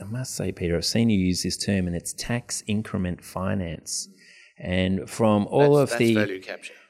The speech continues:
Speaker 1: Well, that's not. That's the distortion the property lobby have thrown in. And according to our American colleagues, uh, who, who are also specialists in this field, they say that tax increment finance is really,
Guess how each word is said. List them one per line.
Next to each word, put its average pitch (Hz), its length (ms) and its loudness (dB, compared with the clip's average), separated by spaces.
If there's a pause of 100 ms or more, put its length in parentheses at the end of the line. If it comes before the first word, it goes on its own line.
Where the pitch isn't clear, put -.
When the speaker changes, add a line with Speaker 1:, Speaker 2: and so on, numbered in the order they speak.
(140)
Speaker 1:
Well, 113 320 8
that's - 340 -2
not. 113 400 0
That's 120 300 0
the 123 100 0
distortion 113 840 0
the 87 80 -4
property 104 420 0
lobby 90 360 2
have 85 120 -2
thrown 90 420 -2
in. 98 500 0
And 90 260 -4
according 110 440 2
to - 200 -4
our 92 160 4
American 90 500 -4
colleagues, 92 640 -2
uh, 87 320 -2
who, 92 280 -4
who 95 300 -2 (100)
are 92 240 0
also 104 380 0
specialists 101 600 2
in 95 60 0
this 92 180 -2
field, 113 220 6
they 113 160 6
say 104 260 2
that 95 180 -4
tax 110 320 0
increment 92 440 -2
finance 101 520 0
is 87 220 -6
really, 101 400 4